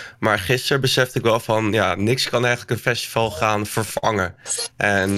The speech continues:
ehm, het is toch een heel ander soort beleving. Dus, eh, ik weet niet, ja.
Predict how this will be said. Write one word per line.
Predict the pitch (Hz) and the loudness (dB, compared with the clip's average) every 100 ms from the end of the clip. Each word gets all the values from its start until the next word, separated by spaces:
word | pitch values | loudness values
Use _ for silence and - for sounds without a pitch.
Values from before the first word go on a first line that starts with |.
| 101 | 2
ehm, | 98 98 98 95 95 95 | 2 0 0 0 -2 -4
het | 95 - - - - | -6 -10 -14 -16 -10
is | - - | -6 -2
toch | 135 - - - | -2 -2 -12 -2
een | 131 | 4
heel | 123 143 151 | 6 6 4
ander | 135 | 2
soort | 120 120 113 | 0 0 0
beleving. | 107 113 117 - 95 90 _ _ - - - - - - _ _ - - | 2 2 2 0 -2 -4 _ _ -8 -8 -10 -20 -20 -20 _ _ -10 -6
Dus, | 107 101 104 - | 0 2 2 2
eh, | 113 107 101 | 2 4 2
ik | |
weet | - 123 | 0 0
niet, | 165 117 | 2 2
ja. | 107 107 | 2 0